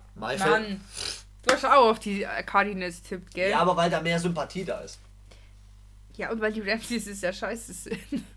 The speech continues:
Speaker 1: Ja.
Speaker 2: Obwohl zum Ende hin haben sie's dann tatsächlich noch,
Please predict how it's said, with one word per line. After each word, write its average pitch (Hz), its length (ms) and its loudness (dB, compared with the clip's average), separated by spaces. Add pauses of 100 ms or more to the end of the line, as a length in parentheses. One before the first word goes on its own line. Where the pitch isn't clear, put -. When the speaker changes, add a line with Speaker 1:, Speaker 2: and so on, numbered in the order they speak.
(100)
Speaker 1:
Ja. 123 200 -6 (220)
Speaker 2:
Obwohl 262 320 2
zum 240 180 -4
Ende 320 280 0
hin 302 260 0
haben 262 160 2
sie's 269 220 -10
dann 233 200 0
tatsächlich 247 680 -6
noch, 226 340 -2